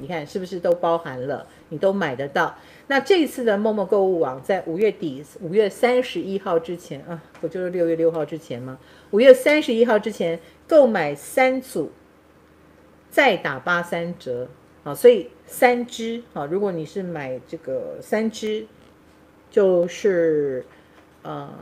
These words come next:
我看一下多少钱，任三瓶九百六十三，等于一瓶三百多。本来一瓶是四百二十九，现在打完折哈，你只要付出三百多就可以买到它了，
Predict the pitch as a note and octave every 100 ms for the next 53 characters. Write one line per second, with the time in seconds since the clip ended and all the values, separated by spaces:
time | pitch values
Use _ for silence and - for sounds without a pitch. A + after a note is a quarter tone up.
0 | - - E3+ - F3 G#3+ G3+ F#3 G3+ F3
1 | D#3 F3 C#3+ D#3 C4 A#3+ A3 A3+ A3+ A#3
2 | E3+ D#3 E3+ - - F#3 G#3 G#3 E3 -
3 | G3 F#3+ E3+ F#3 F3 F3+ F3+ A3 D4 G#3+
4 | G3+ G3+ G3 B2+ B2 D3 C#3+ D3 - -
5 | _ A3+ A#3 B3 B3+ D#4+ - F#3+ G3 A3
6 | G3+ A3+ F#3 D3 D3+ E3+ D3+ - C3+ A#2+
7 | C3 C3 G#3 F#3 E3+ - - D#3 D3 D#3+
8 | F#3 - D3+ D3+ D#3 - D3+ - _ _
9 | - D3 D3+ - C#3+ D#3+ D#3+ - E3 E3+
10 | D3+ G#3+ A3+ F3 G3 G3 F#3 E3 D3+ B2+
11 | E3 D#3+ D#3+ D#3+ D3+